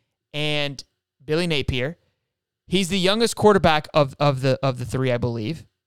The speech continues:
And he's had the, the least amount of playing time. So the least amount of playing time than C J Stroud, Will Levis, and Bryce Young. And he's already a top ten projected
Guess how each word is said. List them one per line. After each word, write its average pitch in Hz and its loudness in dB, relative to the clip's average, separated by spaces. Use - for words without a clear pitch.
And 160 0
he's 170 0
had 185 0
the, 160 -4
the 160 0
least 233 -2
amount 233 2
of 170 0
playing 165 -2
time. 120 -6
So 139 -14
the 156 -6
least 233 -4
amount 262 0
of 247 -2
playing 202 -2
time 175 0
than 160 -2
C 170 -4
J 170 -2
Stroud, 156 0
Will 160 2
Levis, 143 -4
and 165 0
Bryce 175 0
Young. 120 -6
And 175 -4
he's 170 -6
already 240 2
a 208 0
top - -2
ten 190 -6
projected 156 -4